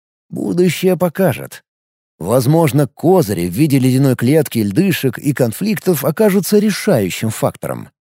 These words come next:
Некоторое время постояв в пустом коридоре, он объявил: «Отправляемся в Квир. Надеюсь, Чебр собрал армию».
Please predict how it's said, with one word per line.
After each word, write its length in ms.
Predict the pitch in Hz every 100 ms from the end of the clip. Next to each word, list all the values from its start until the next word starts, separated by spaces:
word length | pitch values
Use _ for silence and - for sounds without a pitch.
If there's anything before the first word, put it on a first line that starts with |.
| _ _ _ _ _ _ -
Некоторое 540 | 95 135 139 147 135 117
время 340 | 139 156 135
постояв 520 | 147 - 143 147 120
в 60 | -
пустом 360 | 139 - 131
коридоре, 600 | 110 92 107 196 196 135 -
он 180 | 185 196
объявил: 500 | 151 131 73 60 58 _ _ _ _
«Отправляемся 720 | 110 135 175 165 185 180 151 165
в 80 |
Квир. 380 | - 151 82 65 - _ -
Надеюсь, 640 | 107 117 170 160 131 -
Чебр 460 | - 180 151 135 -
собрал 500 | - 175 156 160 127
армию». 440 | 123 85 71 62